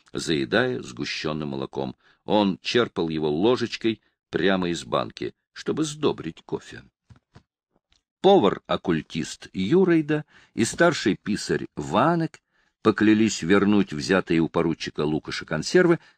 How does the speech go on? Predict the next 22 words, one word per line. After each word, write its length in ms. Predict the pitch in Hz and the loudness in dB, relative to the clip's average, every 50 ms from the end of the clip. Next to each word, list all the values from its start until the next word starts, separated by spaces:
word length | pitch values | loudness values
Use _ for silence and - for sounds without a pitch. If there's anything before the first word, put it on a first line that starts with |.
| _ | _
как 220 | - 85 78 - - | -2 -2 -2 -2 -2
только 360 | - - 165 165 - - 73 | -2 0 0 0 -2 -4 -4
они 200 | 71 71 78 - | -4 -2 -4 -4
поступят 560 | - - 58 - - - - - - - _ | -4 -6 -10 -10 -8 -10 -10 -10 -10 -12 _
на 100 | 65 55 | -12 -12
склад. 420 | - - - - - - - - _ _ _ _ _ _ _ _ _ _ _ _ _ _ _ | -10 -12 -14 -14 -16 -16 -16 -18 _ _ _ _ _ _ _ _ _ _ _ _ _ _ _
Швейку 460 | - - - 156 196 202 190 - 87 | -8 -4 2 4 4 4 4 0 -4
также 440 | - - - 139 165 170 156 143 151 | -6 -2 0 2 2 2 0 -4 -6
предложили 540 | 147 - 151 139 135 139 139 - 143 135 135 | -4 -4 -6 -2 -2 -2 -2 -2 -2 -4 -6
кофе, 420 | - _ - 131 131 123 - 123 - _ _ _ _ _ | -6 _ 2 2 2 2 -4 -10 -10 _ _ _ _ _
но 140 | - 151 170 | -2 0 2
он 120 | 139 95 | 2 2
отказался 640 | 78 - - - 80 82 - 156 175 180 - - 123 | 0 -2 -2 -4 -4 -2 0 0 0 0 0 0 -2
и 60 | 120 | -2
сказал 420 | 117 - - 113 117 165 165 160 131 | -2 0 -2 0 2 2 2 2 2
Балоуну: 680 | 113 131 139 135 135 135 135 139 139 139 139 143 139 - _ _ _ _ _ _ _ _ _ | 2 2 4 4 4 4 4 2 2 0 -2 -6 -8 -12 _ _ _ _ _ _ _ _ _
«Из 140 | - 95 98 | -2 -2 -2
штаба 340 | - - 147 143 143 143 143 | 0 2 4 6 6 6 6
армии 220 | 143 139 143 139 | 4 4 2 2
получен 400 | 131 143 139 143 139 - 143 131 | 2 2 2 2 0 -2 -4 -2
приказ 400 | 120 139 127 - 165 151 - - _ _ _ _ _ _ _ _ - _ _ _ _ _ _ _ - _ _ _ _ _ _ _ _ _ | -2 -4 -2 0 -2 -2 -2 -6 _ _ _ _ _ _ _ _ -20 _ _ _ _ _ _ _ -20 _ _ _ _ _ _ _ _ _
денщика, 720 | - 107 127 143 139 - - 156 143 - 143 139 147 160 | -2 0 2 2 2 0 0 -2 0 4 4 4 4 2